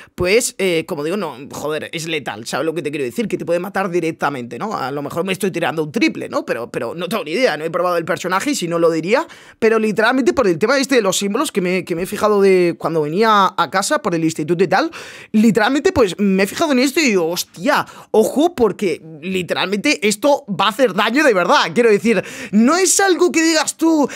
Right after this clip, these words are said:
vale, me va a dejar injuro, o vale, me va a quitar un poco de vida. Yo creo que ya todo eso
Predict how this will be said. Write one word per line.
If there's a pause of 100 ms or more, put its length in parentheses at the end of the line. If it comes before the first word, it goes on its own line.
(120)
vale,
me
va
a
dejar
injuro,
o
vale,
me
va
a
quitar
un
poco
de
vida.
Yo
creo
que
ya (440)
todo
eso